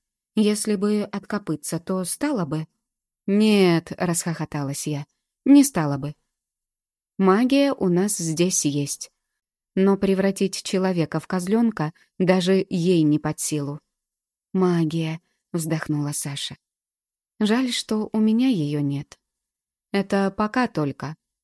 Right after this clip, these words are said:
Магия, она у всех. Только у нас вот у людей мало её совсем.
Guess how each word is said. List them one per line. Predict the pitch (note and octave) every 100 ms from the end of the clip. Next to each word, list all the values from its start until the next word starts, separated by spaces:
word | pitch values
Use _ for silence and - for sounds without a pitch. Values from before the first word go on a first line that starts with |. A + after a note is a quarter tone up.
| _ _
Магия, | E3 D#3+ F3+ G3+ E3+ C#3+ -
она | - D#3+ D#3
у | F3+
всех. | A#3+ - E3 D#3 - _ _ _ _ _ _ _ _ _
Только | G3+ G3 G3 G3 F#3+
у | G#3
нас | G#3 A#3+ A3+
вот | E3 E3+ -
у | G3
людей | G3 F#3+ B3 A#3 - _ -
мало | D4 B3
её | D3 D3+ D3+
совсем. | D3+ F3 E3+ D#3 C#3 C#3+